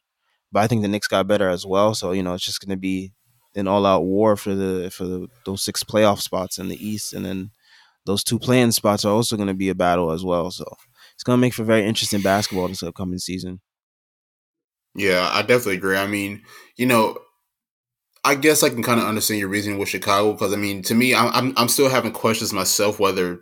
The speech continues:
Speaker 2: DeRozan and LaVine could possibly work. But, I mean, besides that,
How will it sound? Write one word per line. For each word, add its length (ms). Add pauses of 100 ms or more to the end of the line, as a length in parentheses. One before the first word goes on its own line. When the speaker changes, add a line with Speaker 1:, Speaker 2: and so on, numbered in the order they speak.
Speaker 2:
DeRozan 640
and 420 (440)
LaVine 440
could 120
possibly 260
work. 340
But, 200
I 40
mean, 160
besides 440
that, 320